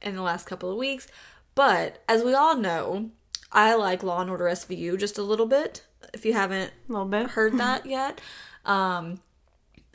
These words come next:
Speaker 1: and if any of you all also like Law and Order S V U, you know that the character of Elliot Stabler is back. Um, so he has been in one or two, maybe just the one episode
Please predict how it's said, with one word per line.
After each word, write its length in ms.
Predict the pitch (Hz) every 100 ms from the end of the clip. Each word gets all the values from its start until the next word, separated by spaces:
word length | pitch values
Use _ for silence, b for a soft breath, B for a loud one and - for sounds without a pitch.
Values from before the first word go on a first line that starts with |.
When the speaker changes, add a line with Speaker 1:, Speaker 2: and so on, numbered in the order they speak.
| -
Speaker 1:
and 240 | 208 196
if 120 | 190
any 220 | 214 185
of 140 | 185 180
you 140 | 208
all 180 | 180 175 -
also 320 | 190 247 226
like 240 | 180 170 180
Law 140 | 165
and 100 | 156
Order 160 | 151 165
S 160 | - -
V 180 | 185 165
U, 180 | - 196
you 160 | 202 190
know 220 | 180 180
that 340 | 180 170 170
the 60 | 196
character 540 | - 175 170 180 175 -
of 320 | 165 165 170
Elliot 420 | - 190 165 - -
Stabler 460 | 240 269 277 269
is 120 | 262 247
back. 420 | 247 240 - - B B B B
Um, 360 | 180 175 170 170
so 160 | -
he 100 | 185
has 220 | 208 175 170
been 200 | 180 175
in 360 | 175 170 170 b b b b b b _ _ _ _ _ _ _ _
one 220 | 220 247
or 100 | 262
two, 420 | 240 - 196 175 196
maybe 180 | 240 247
just 160 | 247
the 80 | 190
one 320 | 165 165 175 -
episode 600 | 185 185 180 170 175